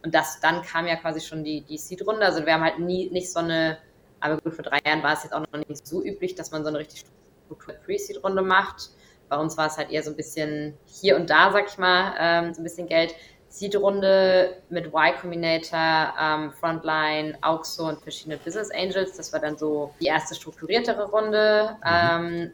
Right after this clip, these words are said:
Speaker 1: und dann genau dieses Jahr eben die Series A.
Speaker 2: Ja, jetzt war grad die Verbindung, äh, ein bisschen hakelig. Ich würde aber ganz gerne mal nachfragen zu Y Combinator, weil das ist ja super, äh, spannend. Ich kenn auch nicht so viele,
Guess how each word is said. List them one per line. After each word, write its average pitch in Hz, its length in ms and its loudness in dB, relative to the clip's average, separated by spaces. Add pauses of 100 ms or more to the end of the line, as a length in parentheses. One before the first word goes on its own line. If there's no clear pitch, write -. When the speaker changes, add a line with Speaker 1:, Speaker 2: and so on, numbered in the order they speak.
Speaker 1:
und 170 560 0
dann 165 320 0
genau 160 260 0 (200)
dieses 147 400 -10 (140)
Jahr - 220 -8
eben - 80 -14 (140)
die - 140 -18
Series - 520 -16 (400)
A. 135 320 -6 (1040)
Speaker 2:
Ja, 107 240 -2 (360)
jetzt 110 160 2
war 127 120 4
grad 135 180 2
die 139 40 -2
Verbindung, 151 520 4
äh, 131 220 0
ein 127 120 0
bisschen 127 460 -2
hakelig. 160 460 0 (260)
Ich 123 100 -2
würde 170 160 6
aber 131 120 4
ganz 147 160 4
gerne 147 160 4
mal 139 120 4
nachfragen 131 560 4
zu 123 320 4
Y 120 200 8
Combinator, 107 400 2
weil 107 80 4
das 120 100 2
ist 117 100 -4
ja 117 60 4
super, 156 800 2
äh, 135 40 -2
spannend. 165 420 2
Ich 123 160 2
kenn 143 140 2
auch 131 100 0
nicht 147 140 2
so 147 80 2
viele, 156 420 4